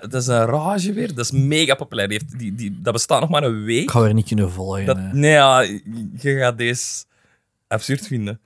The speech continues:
Speaker 2: Oh,
Speaker 1: Maar dus
Speaker 2: nee.
Speaker 1: dat heeft al op zo'n week tijd zo miljoenen, ehm, vo-, volgers. Die video's hebben keiveel. En, ehm,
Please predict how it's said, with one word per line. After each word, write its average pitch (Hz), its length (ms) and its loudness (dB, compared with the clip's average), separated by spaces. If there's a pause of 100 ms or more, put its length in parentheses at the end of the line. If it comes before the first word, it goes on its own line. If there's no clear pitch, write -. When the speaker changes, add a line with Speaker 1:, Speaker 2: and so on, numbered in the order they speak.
(100)
Speaker 2:
Oh, 120 200 -2
Speaker 1:
Maar 120 120 4
dus 131 180 2
Speaker 2:
nee. 131 120 6
Speaker 1:
dat 120 80 8
heeft 127 220 4
al 123 100 4
op 123 140 0
zo'n 120 320 2
week 127 260 4
tijd 131 300 2
zo 131 260 4
miljoenen, 127 840 2 (300)
ehm, 113 300 4
vo-, 110 160 -10
volgers. 127 400 0
Die 123 120 -4
video's 127 260 0
hebben 113 200 -6
keiveel. 127 580 2
En, 107 320 -4
ehm, 98 440 -4